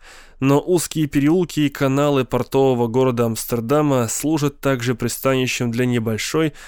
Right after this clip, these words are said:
но в высшей степени влиятельной группы перекупщиков антикварных книг, которые торгуют манускриптами по всему миру.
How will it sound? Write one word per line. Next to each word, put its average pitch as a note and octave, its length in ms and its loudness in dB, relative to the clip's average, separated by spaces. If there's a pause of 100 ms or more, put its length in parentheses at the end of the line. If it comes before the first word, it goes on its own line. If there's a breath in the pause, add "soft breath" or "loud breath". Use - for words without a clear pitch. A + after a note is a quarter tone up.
(280 loud breath)
но C#3 300 4
в A#2 160 -4
высшей C3 420 2
степени B2+ 560 -2
влиятельной A#2+ 720 0
группы A#2+ 580 0
перекупщиков C3+ 840 -2
антикварных B2+ 760 0
книг, A2+ 440 -4 (360 loud breath)
которые B2 360 0
торгуют B2+ 560 0
манускриптами C#3+ 1000 -2
по B2+ 120 -2
всему A#2 420 -4
миру. A2+ 420 -4